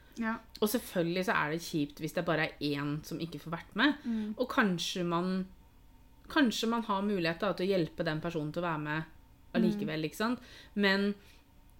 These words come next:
Speaker 2: hvis vi for eksempel da går inn for å reise på venninnetur,
Speaker 1: Mm.
Speaker 2: fire stykker, så synes jeg at da skal man, da skal man ta hensyn, og så skal man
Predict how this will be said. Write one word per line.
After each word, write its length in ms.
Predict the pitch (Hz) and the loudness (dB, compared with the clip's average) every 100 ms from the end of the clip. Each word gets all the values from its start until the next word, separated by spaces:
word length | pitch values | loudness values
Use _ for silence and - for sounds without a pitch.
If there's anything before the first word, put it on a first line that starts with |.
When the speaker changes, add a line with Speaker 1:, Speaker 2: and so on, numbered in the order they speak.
| - - | -20 -10
Speaker 2:
hvis 380 | 185 196 196 - 180 | 0 2 2 0 -2
vi 400 | 190 185 202 202 - - - - | 0 2 0 -2 -6 -20 -20 -6
for 160 | - 202 | 2 2
eksempel 600 | 185 - 160 156 185 170 | 2 -2 -2 0 -2 2
da 120 | 165 170 | 2 4
går 160 | 180 156 | 2 0
inn 120 | 151 | -2
for 160 | 170 165 | -2 -2
å 60 | 170 202 - 190 | -4 -8 -4 0
reise 260 | 170 - 160 | 0 -2 -6
på 100 | 156 | -2
venninnetur, 640 | 180 175 147 180 247 220 - | 0 0 0 0 2 2 2
Speaker 1:
Mm. 340 | 240 220 208 208 - | 2 2 0 -6 -6
Speaker 2:
fire 200 | - 175 165 | 0 0 0
stykker, 380 | 190 233 247 - - - - - - | -2 2 2 2 -10 -20 -20 -20 -8
så 460 | - - 240 240 | -6 2 6 6
synes 260 | 226 196 170 | 4 0 2
jeg 120 | 165 | 0
at 180 | 165 - | 0 -2
da 180 | 175 175 | 2 2
skal 200 | 170 196 | 2 -2
man, 220 | 180 180 175 - - - - 190 | 0 0 -4 -8 -20 -20 -18 0
da 140 | 190 | 0
skal 160 | 180 202 | 0 0
man 120 | 202 | 0
ta 160 | 202 180 | 2 2
hensyn, 440 | 190 156 - 160 | 2 -2 -2 -2
og 60 | 156 | -2
så 80 | 165 | -4
skal 180 | - 160 | -2 0
man 280 | 165 165 | 2 0